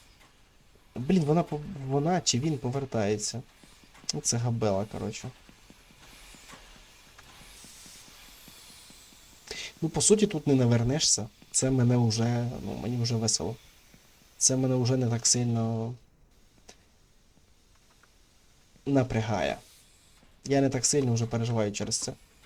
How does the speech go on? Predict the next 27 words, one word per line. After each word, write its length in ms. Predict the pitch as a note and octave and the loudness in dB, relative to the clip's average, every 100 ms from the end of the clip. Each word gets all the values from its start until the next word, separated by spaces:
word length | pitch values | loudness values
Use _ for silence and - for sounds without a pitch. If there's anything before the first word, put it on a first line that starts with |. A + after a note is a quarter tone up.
| _ _ _ _ - | _ _ _ _ -4
Щоб 320 | - F#3+ D3 | 2 2 4
не 200 | D#3+ D3+ | 4 2
впасти, 480 | - - B3+ - E3 | 2 2 2 4 2
я 80 | |
нажимаю 420 | C#3 B2+ C3+ D#3 C3+ | 2 2 0 0 0
додатково 480 | A#2 A2+ - B2+ | -2 -2 -2 -2
пробіл. 400 | A2+ - A2 F#2 - _ _ - - - - - _ - _ | -2 -4 -4 -4 -6 _ _ -20 -20 -20 -20 -20 _ -20 _
Ігру 280 | C3+ C#3 E3+ | 0 4 8
обов'язково 640 | D3 C3+ C3+ C3+ D3 C3 | 8 10 6 4 2 2
качаєте 560 | A#2 B2+ C#3+ E3 F3 A#2 | 2 0 0 0 0 -2
і 40 | |
проходите 520 | A2 A2 D3 C#3+ A#2 A#2+ | -2 -2 0 0 0 -2
разом 300 | A#2 A2+ A2 | -2 -2 0
зі 80 | |
мною. 320 | A#2 A2 G2 - - - - | -2 -2 -4 -6 -16 -20 -14
Кажете: 340 | - A#2+ A#2 A2 | -4 -4 -2 -6
«Ха, 400 | - E4+ F4 D4+ | -6 -6 -6 -4
лох! 400 | D4+ F4 E4 - _ _ - _ _ _ | 2 2 2 -4 _ _ -20 _ _ _
Півгодини 540 | - A3 F#3+ G3+ A#3 F#3+ | 0 4 6 8 8 8
витратив 400 | G#3 G3 D#3 B2+ | 8 6 2 -2
на 100 | B2 | -2
те, 100 | D#3+ | -2
щоб 200 | - A#2 | -2 -2
витра-, 540 | D3+ C#3 A#2+ A2+ A2+ A#2+ A#2+ | -4 -2 0 0 -2 -2 0
навчитися 560 | B2+ A#2+ E3 - - | 0 0 -2 0 0
лазити 360 | B2+ C#3+ A#2+ - | 2 0 0 -4
по, 260 | - D3 C#3+ | 0 0 0